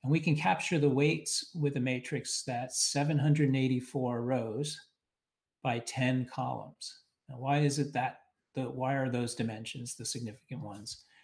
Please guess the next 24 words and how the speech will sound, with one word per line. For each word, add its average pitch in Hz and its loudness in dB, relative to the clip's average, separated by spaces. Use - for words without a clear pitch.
Well, 131 4
we 135 4
need 143 6
one 147 4
column 120 2
for 151 -4
every, 120 -2
uh, 117 -6
detector 113 -4
neuron, 101 -4
every 123 2
one 123 4
of 120 2
those 113 2
output 123 -2
stage 110 -6
neurons, 104 -8
and 127 -2
we 131 2
need 131 4
one 135 6
row 113 2
for 131 -2
every 117 -4